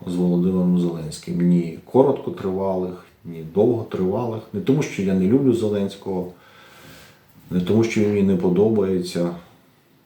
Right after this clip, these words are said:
чи тим більше не тому, що я його не поважаю, або не вважаю своїм президентом.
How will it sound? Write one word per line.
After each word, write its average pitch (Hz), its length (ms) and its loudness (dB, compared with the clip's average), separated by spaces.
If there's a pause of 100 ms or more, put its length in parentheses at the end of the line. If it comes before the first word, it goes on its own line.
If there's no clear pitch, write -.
(260)
чи - 120 -2
тим 175 160 0
більше - 220 0
не 90 100 2
тому, 95 160 -2
що 92 120 0
я 90 60 6
його 90 160 4
не 87 100 4
поважаю, 90 720 -2 (920)
або 92 300 2
не 101 120 4
вважаю 95 580 2
своїм 92 440 -2
президентом. 90 760 -4